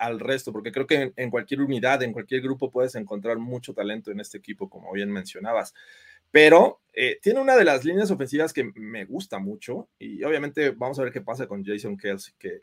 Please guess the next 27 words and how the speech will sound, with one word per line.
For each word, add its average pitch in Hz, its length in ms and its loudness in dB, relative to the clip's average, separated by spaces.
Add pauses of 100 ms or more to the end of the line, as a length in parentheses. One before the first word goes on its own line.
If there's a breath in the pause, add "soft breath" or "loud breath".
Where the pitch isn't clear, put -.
que 95 280 -6
está, 104 440 -4
que 120 100 -2
va 123 80 4
a 120 40 0
ser, 127 300 0
eh, 107 220 -2
intervenido, 101 500 -6
¿no? 98 120 -8
O 98 500 -4
tiene 113 160 -8
una 113 140 -6
lesión 104 260 -6
de 113 140 0
codo 160 300 8
que 104 100 0
parece 107 320 -4
que 101 120 -4
lo, 90 280 -4
lo 101 120 -4
pone 113 180 -4
en 104 100 -6
riesgo 107 280 -4
para 98 180 -4
comenzar 98 380 -6
la 110 120 -2
temporada, 139 540 2